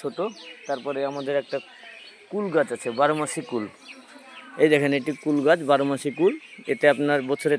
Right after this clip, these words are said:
তিনবার ফল দেয়। আবার এই দেখেন এ-, এ-, এগুলোতে আবার মুকুল এসেছে আমাদের, দেখতে থাকুন। তারপরে আপনাদেরকে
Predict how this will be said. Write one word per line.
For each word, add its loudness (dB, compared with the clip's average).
তিনবার 2
ফল 6
দেয়। 4
আবার 6
এই 4
দেখেন 0
এ-, -2
এ-, -2
এগুলোতে -2
আবার 4
মুকুল -4
এসেছে -8
আমাদের, 0
দেখতে -6
থাকুন। -10
তারপরে -8
আপনাদেরকে -4